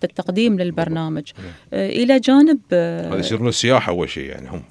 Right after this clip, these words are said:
Speaker 2: حي
Speaker 1: ممكن،
Speaker 2: وحاي.
Speaker 1: م-، ممكن تكون ممز-، يعني
Speaker 2: آه.
Speaker 1: يدمجونها
Speaker 2: آه.
Speaker 1: بالجانبين. في حد يصير يقول: "لا والله أنا ما أشوف هاي الدولة تناسبني،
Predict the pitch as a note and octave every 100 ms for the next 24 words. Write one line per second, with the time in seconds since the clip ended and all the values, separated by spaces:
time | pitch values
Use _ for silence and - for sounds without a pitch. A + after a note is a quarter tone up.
0 | - A3+ A#2+ A#2 D#4+ G#2 A#3 A3 G#3+ G3
1 | C4 - F4+ C4+ E4+ C#4 A#3+ G#3 F#3 F#3+
2 | F#3 E3 G3 F#3 G3+ A#3+ C#4+ A#3+ F3 E3+
3 | D#3+ E3+ F#3 F#3 F3 G#3 E3 B3+ D4+ A#3
4 | C4 C#4 C4+ C4 B3+ B3+ B3 A#3+ B3 B3
5 | C4 A#3 - E3+ E3 E3 - - E3 -
6 | F#3+ G3